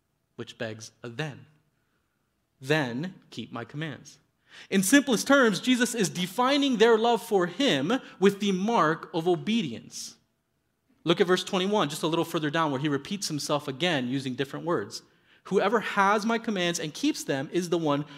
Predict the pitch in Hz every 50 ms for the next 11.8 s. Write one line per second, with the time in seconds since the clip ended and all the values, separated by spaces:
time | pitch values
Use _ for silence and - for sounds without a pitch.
0 | - - - 202 185 175 208 220 226 202 175 147 139 113 98 92 - _ _ _
1 | _ _ _ _ _ _ _ _ _ _ _ _ _ _ _ _ _ - 151 165
2 | 165 170 170 147 185 180 160 170 220 262 277 226 180 170 160 156 156 156 147 156
3 | 156 151 151 147 156 151 147 147 143 - - 214 208 190 165 139 120 131 143 151
4 | 160 160 - - 196 180 160 151 147 147 143 135 139 151 202 190 160 147 123 131
5 | 139 - - 147 143 131 135 - - - 202 196 185 190 - - - - _ -
6 | - 131 123 113 104 101 120 - _ _ _ _ _ _ _ _ _ _ _ _
7 | _ _ _ - - - 175 131 - - - - - - - _ _ - - 226
8 | 226 240 233 - 214 196 190 196 180 - - - 160 147 143 190 175 170 175 185
9 | - - 208 190 196 196 190 180 185 185 190 185 185 185 - 151 151 165 185 185
10 | 190 - 208 196 190 190 196 185 - 190 175 165 151 170 180 180 165 160 147 147
11 | 175 202 208 185 175 151 139 - - 120 120 120 123 151 180